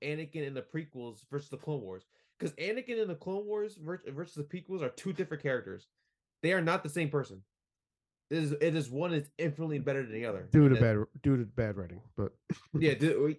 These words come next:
Speaker 1: exactly. You know what I mean? Like, he, like,
Speaker 2: Right.
Speaker 1: it, see, prequels, he's all whiny. Clone Wars, he's the opposite. Obviously, he had those sort of, like,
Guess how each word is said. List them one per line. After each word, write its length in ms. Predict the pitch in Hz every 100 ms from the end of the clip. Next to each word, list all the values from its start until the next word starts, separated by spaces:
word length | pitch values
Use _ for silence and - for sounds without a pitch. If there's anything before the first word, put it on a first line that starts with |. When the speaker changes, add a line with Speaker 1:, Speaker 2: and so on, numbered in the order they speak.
| 156
Speaker 1:
exactly. 400 | 139 143 101 104
You 60 |
know 60 | 113
what 40 |
I 40 | 113
mean? 120 | 123
Like, 140 | 101
he, 180 | 139 151
like, 120 | 120
Speaker 2:
Right. 200 | 113 101
Speaker 1:
it, 160 | - -
see, 120 | 147
prequels, 340 | - 165 156 147
he's 160 | 139
all 180 | 135 127
whiny. 640 | 113 123 135 139 139 139 143 _ -
Clone 180 | 156 160
Wars, 160 | 156
he's 80 | 131
the 120 | 120
opposite. 400 | 123 139 101 98 107
Obviously, 360 | 135 135 131
he 60 | 123
had 240 | 131 127
those 180 | 120 107
sort 160 | 123 113
of, 80 |
like, 280 | 101 98 -